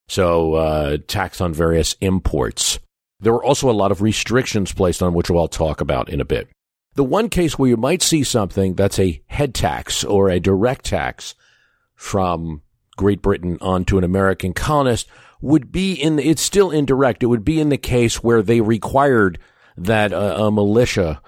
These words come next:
unit be formed or encouraged it for the defense of the king or queen's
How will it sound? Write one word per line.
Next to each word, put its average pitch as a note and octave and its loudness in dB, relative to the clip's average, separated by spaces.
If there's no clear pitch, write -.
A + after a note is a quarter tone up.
unit F2+ 0
be F2+ 4
formed F2 0
or G2+ 2
encouraged G2 0
it - -4
for G#2 2
the F2+ -2
defense G#2 -2
of F#2+ 0
the F#2+ 0
king F2+ 0
or F2+ 2
queen's E2 0